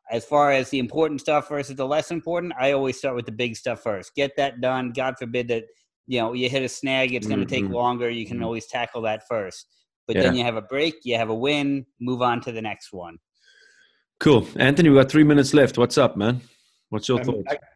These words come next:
Speaker 3: I, I give it in a quick, quick nutshell. I mean, how, you know, since my days are, are busy, multiple businesses,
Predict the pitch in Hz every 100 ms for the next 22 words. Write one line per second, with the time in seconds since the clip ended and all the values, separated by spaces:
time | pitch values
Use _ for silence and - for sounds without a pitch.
0 | _ - 160 151 143 139 123 107 - 139
1 | - 139 - 123 117 - 127 113 113 117
2 | 113 - - _ - - 135 131 131 123
3 | - - - 135 123 120 117 - 160 151
4 | 143 135 120 131 131 117 117 110 113 -
5 | 110 107 98 123 113 120 117 113 113 123
6 | 127 120 117 113 113 117 110 117 113 113
7 | 104